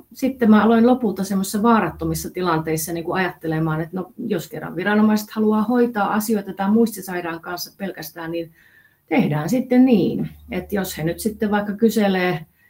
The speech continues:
ihmettelee sitä, että mitä varten van-,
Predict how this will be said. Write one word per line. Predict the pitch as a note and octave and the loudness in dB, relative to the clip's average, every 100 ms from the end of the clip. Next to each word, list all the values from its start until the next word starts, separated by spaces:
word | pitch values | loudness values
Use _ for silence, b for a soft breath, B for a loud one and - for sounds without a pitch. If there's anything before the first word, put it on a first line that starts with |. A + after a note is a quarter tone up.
| b | b
ihmettelee | A3+ G3+ G3 - F3+ F#3 | 4 6 6 0 -2 -2
sitä, | F#3 F#3 E3+ | -2 -2 -4
että | E3 F3+ | -4 -6
mitä | F3+ F3+ | -4 -2
varten | E3+ F3 F3 E3+ D#3+ - - - | -4 -4 -4 -4 -6 -10 -16 -8
van-, | F3+ F3+ F3 | -4 -4 -6